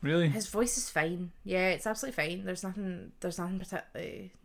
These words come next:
Speaker 2: like, here or not there about it.
Speaker 1: Mm.
Speaker 2: Not that I'm in any way, like, you know, not sitting here as Freddie Mercury with my
Speaker 1: Mm.
Speaker 2: eighteen octaves of range, but no, it's, it's good. It's fine. It's, it,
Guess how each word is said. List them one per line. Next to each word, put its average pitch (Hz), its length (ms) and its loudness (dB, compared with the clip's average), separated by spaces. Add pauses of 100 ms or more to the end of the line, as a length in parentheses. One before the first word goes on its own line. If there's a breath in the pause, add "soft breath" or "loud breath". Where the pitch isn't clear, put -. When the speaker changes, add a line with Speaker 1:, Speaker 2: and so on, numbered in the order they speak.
(220)
Speaker 2:
like, - 80 -10
here - 180 -4
or 175 60 -2
not 170 180 -2
there 147 160 -4
about 180 320 -2
it. 190 180 -4
Speaker 1:
Mm. 120 320 4
Speaker 2:
Not 190 340 4
that 143 80 8
I'm 165 500 2
in 175 120 -2
any 165 220 0
way, 151 280 0
like, 135 300 -8
you 175 60 -2
know, 135 140 -2
not 165 420 -2
sitting - 280 0
here 160 160 4
as 156 220 4
Freddie 160 300 2
Mercury 175 460 -2
with 180 160 -4
my 165 240 4
Speaker 1:
Mm. 101 80 -6
Speaker 2:
eighteen 185 340 0
octaves 180 460 -2
of 175 160 -4
range, 185 420 0
but 170 240 0 (500 loud breath)
no, 302 140 0 (100)
it's, - 320 -8
it's - 220 -4
good. - 160 -6
It's - 240 -12
fine. 311 260 -6
It's, - 400 -10
it, - 220 -12